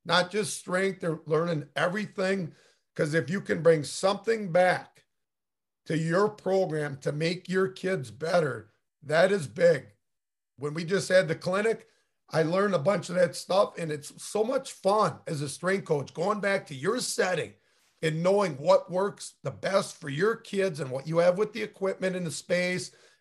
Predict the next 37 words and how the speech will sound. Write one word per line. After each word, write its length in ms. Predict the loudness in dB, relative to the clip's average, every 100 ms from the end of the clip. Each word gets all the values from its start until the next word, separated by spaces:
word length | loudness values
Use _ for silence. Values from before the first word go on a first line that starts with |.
| -8
and 100 | 0
all 160 | 2
the 100 | 4
other 200 | 6 6
things. 340 | 4 -4 -6 -8 _ _ -2
But 80 | 0
it's 160 | 0
so 220 | 4 8 8
exciting 560 | 6 2 4 4 2
when 120 | -2 -2
you 80 |
bring 280 | 0 2 2
something 540 | 2 0 0 0 -2 0
new 180 | -2
back. 380 | -2 -2 -2 -2
It's 160 | -2 4
almost 320 | 4 4 0
like 180 | -4 -2
Christmas 500 | 4 4 4 -4 -6
for 160 | -6
the 80 | -6
kids. 500 | -4 2 2 2 -10 _ _ _ _ _
It's, 240 | -4 -2 4
"Hey, 180 | 6 6
we're 200 | 4 4
gonna 180 | 2
tr-, 260 | 0 -2 -4
we're 160 | -2 0
gonna 180 | 0 -2
do 160 | -2
this 280 | 0 0 2
exercise, 680 | 2 0 -4 -8 -6 -4 -4
and 80 | -4
we're 140 | -2
gonna 180 | 0 -2
do 160 | -2 0
this 300 | 0 0